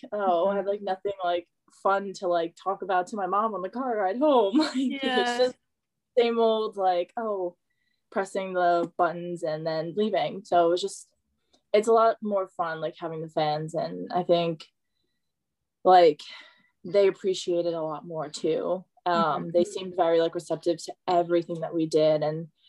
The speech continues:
Speaker 1: you could just tell, like, people were so happy to be back.
Speaker 2: Yeah, that's great. That's exciting, the change, and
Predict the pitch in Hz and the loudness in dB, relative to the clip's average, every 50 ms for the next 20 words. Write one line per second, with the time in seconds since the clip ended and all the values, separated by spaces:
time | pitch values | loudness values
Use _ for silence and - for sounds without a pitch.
0 | _ - 196 208 202 208 208 196 - - 185 175 170 165 - 185 175 175 175 175 | _ 2 4 4 4 4 2 0 0 2 4 4 4 4 2 0 0 2 4 2
1 | 175 170 - - 175 165 165 160 156 151 151 - 160 156 151 156 151 151 147 - | 2 2 2 2 2 2 2 0 -8 -10 -6 -6 -6 -4 -4 -4 -4 -2 -4 -4
2 | - - - - - - _ _ _ _ _ _ _ _ _ _ - 202 - - | -6 -8 -14 -20 -20 -20 _ _ _ _ _ _ _ _ _ _ -8 -8 -6 -6
3 | 196 220 202 _ - - 202 208 208 - - - - 190 185 190 208 208 - 202 | -8 -8 -12 _ -2 0 0 0 0 -4 -10 -6 -6 -6 -4 -6 -8 -10 -10 -12
4 | 214 220 208 196 - 208 202 208 - 185 180 175 185 185 180 180 180 175 - - | -10 -10 -10 -8 -8 -10 -10 -8 -8 -10 -8 -8 -8 -8 -8 -10 -12 -12 -10 -10
5 | 175 170 170 170 175 170 165 170 170 170 170 160 | -10 -10 -10 -12 -12 -12 -12 -12 -12 -12 -14 -16